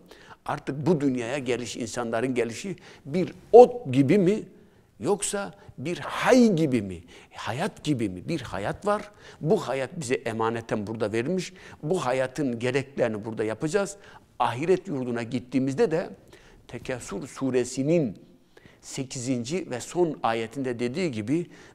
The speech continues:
Bismillahirrahmanirrahim. "Sümme, sümme letus'elunne yevme idin anin naim."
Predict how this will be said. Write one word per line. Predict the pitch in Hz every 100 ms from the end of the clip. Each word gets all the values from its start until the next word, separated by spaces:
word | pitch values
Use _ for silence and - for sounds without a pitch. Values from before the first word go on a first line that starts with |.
| -
Bismillahirrahmanirrahim. | - 120 117 113 131 135 127 143 - -
"Sümme, | - 170 139 107 101 - _ _ - -
sümme | - 175 127 101
letus'elunne | 113 104 143 - 120 117 160 160 147 -
yevme | 120 139 123 -
idin | 135 123 202 190 175 -
anin | 127 131 165 127
naim." | 113 110 117 160 151 98 92